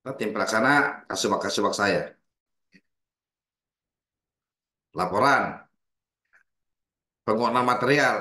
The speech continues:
Ya sudah, buat laporannya. Misalnya saat satu sampai, eh, enam Juli sampai Desember, misalnya lima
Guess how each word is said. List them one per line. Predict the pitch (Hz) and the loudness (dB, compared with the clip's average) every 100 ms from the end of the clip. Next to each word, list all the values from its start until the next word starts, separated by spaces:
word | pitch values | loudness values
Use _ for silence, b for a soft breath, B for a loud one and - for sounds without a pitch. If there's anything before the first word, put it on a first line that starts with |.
| - _ - | -8 _ -18
Ya | 147 | -14
sudah, | 170 214 160 | -12 -8 -8
buat | 127 131 123 | -4 -4 -2
laporannya. | 120 135 170 165 120 107 _ _ _ | -2 -2 -4 -6 -8 -12 _ _ _
Misalnya | 95 110 107 139 | -16 -12 -8 -6
saat | 139 120 95 | -4 -6 -6
satu | - 113 110 - | -12 -10 -10 -10
sampai, | 110 110 110 113 110 - _ _ _ _ _ _ _ _ _ _ _ _ _ _ _ _ - | -10 -8 -8 -8 -10 -16 _ _ _ _ _ _ _ _ _ _ _ _ _ _ _ _ -14
eh, | 87 90 90 92 87 82 - _ _ _ _ _ _ 117 | -8 -4 -4 -4 -6 -10 -18 _ _ _ _ _ _ -4
enam | 131 127 | -2 0
Juli | 139 190 | 4 4
sampai | 185 147 135 135 131 127 127 123 110 - _ _ _ _ _ _ _ | 4 2 2 2 2 0 -4 -8 -10 -16 _ _ _ _ _ _ _
Desember, | - 123 135 170 170 131 | -6 -2 0 0 0 -4
misalnya | 127 147 175 | -6 -4 -2
lima | 151 | -2